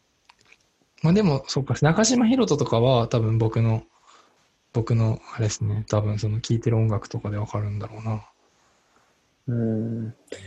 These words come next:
Speaker 2: 杉さん、Spotifyは購読してる、購読？課金してるんですか？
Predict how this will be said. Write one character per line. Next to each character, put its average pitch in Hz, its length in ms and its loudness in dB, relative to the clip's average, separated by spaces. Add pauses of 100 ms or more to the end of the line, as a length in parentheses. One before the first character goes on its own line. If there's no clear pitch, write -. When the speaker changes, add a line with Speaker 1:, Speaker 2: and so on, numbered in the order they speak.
(1040)
Speaker 2:
杉 - 160 0
さ 135 120 -2
ん、 127 40 -2
Spotify 139 520 2
は - 480 -2 (600)
購 107 220 2
読 110 180 -2
し - 100 -4
て 107 100 0
る、 90 120 -8
購 - 200 -4
読？ - 300 -2
課 - 140 -16
金 117 180 -2
し - 80 -8
て 104 60 0
る 110 80 0
ん - 20 -2
で 120 60 -6
す - 60 -14
か？ - 220 -8